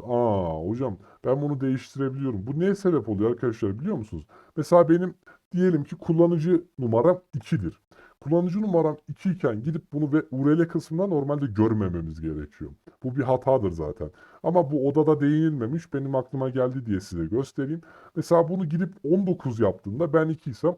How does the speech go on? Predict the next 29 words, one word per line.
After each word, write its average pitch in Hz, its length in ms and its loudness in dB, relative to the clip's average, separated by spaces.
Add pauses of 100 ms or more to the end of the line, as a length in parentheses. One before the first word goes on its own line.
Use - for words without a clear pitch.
on 185 200 2
dokuz 135 300 -4
numaralı 127 420 0
kullanıcının 147 640 -4
bilgilerine 139 560 0
erişebileceğim 85 680 -4
arkadaşlar, 85 560 -8
tamam 175 300 -2
mı? 87 140 -8 (340)
Ve 147 40 0
onun 160 280 2
bilgilerine 160 440 2
eriştiğim 160 440 -4
için 175 280 -8 (160)
artık 131 320 -2
web 156 220 4
sitesi 156 320 -6
içerisinde 151 520 -2
kredi 135 280 -4
kartı 151 360 -2
mı 160 100 -4
kayıtlı, 156 540 2 (260)
başka 139 340 -2
bir 139 40 -6
şeylere 147 380 -2
mi 165 140 -4
kayıtlı, 156 600 -2
ne 113 180 -6
bileyim, 135 320 -8